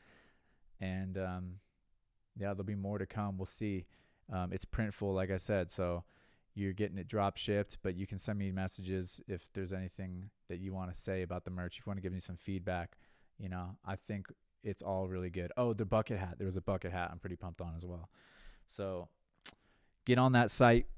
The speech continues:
Height Drop merch line, if you want. Um, and yeah, I'm just gonna be looking forward to polling you guys for more of what you want, and then just, you know, digging in and, and making the next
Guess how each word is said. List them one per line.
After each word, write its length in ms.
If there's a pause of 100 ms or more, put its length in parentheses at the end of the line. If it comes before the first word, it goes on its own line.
(120)
Height 240
Drop 220
merch 260
line, 240
if 120
you 120
want. 540 (200)
Um, 540 (1040)
and 440 (160)
yeah, 320
I'm 100
just 140
gonna 60
be 80
looking 240
forward 340
to 420 (500)
polling 420
you 160
guys 560 (320)
for 160
more 540 (260)
of 120
what 140
you 200
want, 360
and 140
then 140
just, 180 (280)
you 100
know, 100
digging 400
in 400
and, 320 (300)
and 140
making 520
the 80
next 380